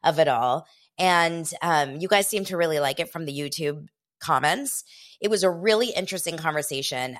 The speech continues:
Um, and there's more to be shared about that from this weekend. So we'll get into more Morgan and Kyle stuff. First,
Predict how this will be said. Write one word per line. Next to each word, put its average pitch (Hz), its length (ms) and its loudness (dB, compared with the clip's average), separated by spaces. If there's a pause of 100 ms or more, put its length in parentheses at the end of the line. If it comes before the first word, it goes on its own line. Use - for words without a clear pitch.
(160)
Um, 127 360 -2 (600)
and 190 220 0
there's 202 160 -2
more 214 240 0
to 254 80 0
be 247 320 -2
shared 233 540 2
about 151 300 4
that 135 180 0
from 160 140 -6
this 160 160 -4
weekend. 160 300 -4
So 160 120 -4
we'll 185 180 -2
get 247 160 0
into 208 240 -4
more 185 160 0
Morgan 165 340 -2
and 170 140 -8
Kyle 131 280 -2
stuff. 139 340 -2 (580)
First, 330 380 4